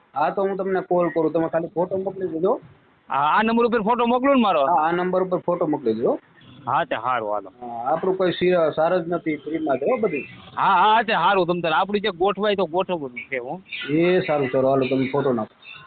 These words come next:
Speaker 2: હા, હું ફોટો નાખું, હાલો.
Speaker 1: તો શું છે, જલ્દી ફોટો નાખી દેજો એટલે મને યાદ રહી જાય. કેમ કે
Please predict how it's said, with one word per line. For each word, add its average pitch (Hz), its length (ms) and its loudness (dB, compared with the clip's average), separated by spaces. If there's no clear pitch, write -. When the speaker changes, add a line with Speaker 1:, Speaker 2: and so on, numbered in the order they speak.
Speaker 2:
હા, 139 140 2
હું 175 160 2
ફોટો 165 240 0
નાખું, 131 260 0
હાલો. 117 140 0
Speaker 1:
તો 175 120 2
શું 220 180 2
છે, 214 80 2
જલ્દી 190 560 2
ફોટો 190 260 0
નાખી 208 260 0
દેજો 208 280 2
એટલે 190 160 2
મને 185 200 0
યાદ 175 320 2
રહી 160 180 0
જાય. 147 160 0
કેમ 196 220 -2
કે 190 200 0